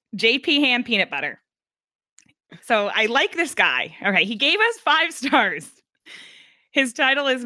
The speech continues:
or my girlfriend is a B C B A. So it's some constructive criticism, which we actually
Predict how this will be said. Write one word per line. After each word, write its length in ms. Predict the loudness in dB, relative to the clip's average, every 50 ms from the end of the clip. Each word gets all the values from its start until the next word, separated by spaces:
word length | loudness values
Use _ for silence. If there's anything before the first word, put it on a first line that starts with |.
| -8 -4
or 220 | 0 0 2 2
my 160 | 2 -2 -2
girlfriend 360 | 0 0 0 0 2 0 0 0
is 100 | 0 -2
a 20 |
B 140 | -2 -4 -2
C 120 | 0 2
B 120 | 2 2 2
A. 240 | 2 0 -6 -12 -12
So 320 | -4 0 2 2 2 0 -2
it's 160 | -6 -6 -2 0
some 180 | 0 2 2
constructive 540 | 2 0 -2 0 2 0 0 0 -2 -6 -4
criticism, 600 | 0 0 0 0 0 -2 -2 0 0 0 0 0
which 220 | -2 -4 -4 -6
we 240 | -6 -4 -2 -2 0
actually 800 | 0 -2 -2 -2 -4 -6 -4 0 2 2 2 2 0 -2 -6